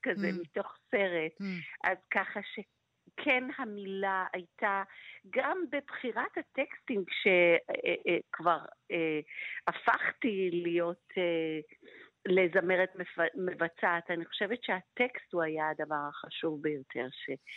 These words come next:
Speaker 1: ש-, אה, של השיר,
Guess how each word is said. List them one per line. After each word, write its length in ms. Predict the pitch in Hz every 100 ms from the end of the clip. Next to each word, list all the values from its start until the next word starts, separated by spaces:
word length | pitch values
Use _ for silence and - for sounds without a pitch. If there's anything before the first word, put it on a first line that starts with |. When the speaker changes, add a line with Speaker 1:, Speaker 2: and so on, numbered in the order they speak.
| - - -
Speaker 1:
ש-, 220 | - - 147 139 139 135 131 127 127 123 120 - -
אה, 160 | 147 - - - 165 -
של 160 | 175
השיר, 540 | 156 - - 202 160